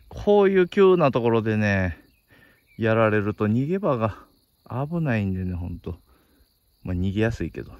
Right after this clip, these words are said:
飛び降りたら逃げやすいけど。いやー、もう、心折れるな、ほんと。あっこ。ここ。ここに巣がある。ほんとに。危ない。ニョロニョロいっ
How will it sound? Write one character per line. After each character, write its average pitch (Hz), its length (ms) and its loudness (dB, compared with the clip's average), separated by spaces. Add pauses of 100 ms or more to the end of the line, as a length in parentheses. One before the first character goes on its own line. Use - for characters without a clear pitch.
(120)
飛 90 140 -6
び 90 80 -2
降 82 80 -2
り 78 100 -10
た 62 120 -14
ら 57 120 -14
逃 82 180 -10
げ 87 80 -8
や 87 60 -10
す - 140 -20
い - 40 -20
け - 100 -20
ど。 - 60 -20
い - 20 -20 (1500)
や - 40 -8
ー、 - 0 -
も 117 720 -4
う、 110 60 -6
心 127 360 0
折 120 120 0
れ 120 60 -2
る 120 100 -2
な、 120 140 0
ほ 110 120 -6
ん 104 80 -6
と。 104 180 -8 (1000)
あ 104 100 -16
っ - 20 -12 (160)
こ。 - 180 -16 (720)
こ 101 180 -10
こ。 - 220 -12 (1120)
こ 110 160 -12
こ 123 120 -4
に 113 120 -2
巣 107 140 -8
が 95 180 -4
あ 87 40 -6
る。 82 140 -10 (200)
ほ 98 160 -10
ん 95 280 -10
と 95 120 -12
に。 92 140 -10 (960)
危 98 280 -8
な 110 160 -2
い。 - 40 -12 (1080)
ニ 107 120 0
ョ 120 60 2
ロ 120 120 0
ニ 107 80 -4
ョ 98 80 -4
ロ 95 80 -6
い 92 60 -6
っ - 20 -12